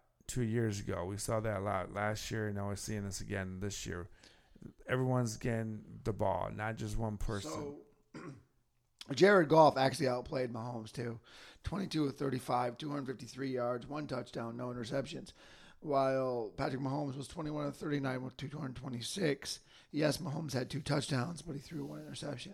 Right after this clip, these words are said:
Speaker 2: So I would still give the edge to actually Jared Goff, right?
Speaker 1: Exactly. And remember, the ball that, uh,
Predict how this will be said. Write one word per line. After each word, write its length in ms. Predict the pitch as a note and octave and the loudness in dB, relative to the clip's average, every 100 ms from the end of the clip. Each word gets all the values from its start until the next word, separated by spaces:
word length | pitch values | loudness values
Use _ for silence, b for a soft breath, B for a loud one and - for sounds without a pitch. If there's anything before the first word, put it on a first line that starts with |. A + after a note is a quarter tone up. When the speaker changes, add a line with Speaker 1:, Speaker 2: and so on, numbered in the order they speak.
| F#3 | -14
Speaker 2:
So 160 | - B2 | -14 -6
I 180 | C#3+ B2 - | -4 -6 -8
would 180 | C#3 C#3 | -12 -8
still 260 | - D#3+ D3 | -6 -4 -4
give 180 | D3+ C#3 | -6 -8
the 140 | C#3+ | -6
edge 380 | C#3 D3 C#3+ - | -6 -6 -8 -8
to 280 | D#3+ D#3+ C#3+ B2 | -6 -6 -8 -10
actually 340 | - D3+ D#3+ | -10 -10 -10
Jared 300 | D3 D#3+ D3 | -8 -8 -6
Goff, 440 | E3+ D3+ B2+ - - _ - _ - - | -6 -6 -8 -12 -20 _ -20 _ -12 -6
right? 160 | D#3+ - _ _ - | -6 -6 _ _ 2
Speaker 1:
Exactly. 580 | D#3 D3+ C#3 - G2 C3+ | 10 10 10 4 -2 2
And 320 | C#3 C#3 B2 - - - - _ - | 4 4 0 -6 -20 -20 -20 _ 0
remember, 440 | D#3 D#3+ D#3 C3+ B2 | 4 6 6 6 6
the 140 | A2+ | 4
ball 280 | A2 B2+ C3 | 8 10 10
that, 280 | A#2+ G2+ - | 8 4 0
uh, 380 | G#2 G2+ F2+ | 2 4 2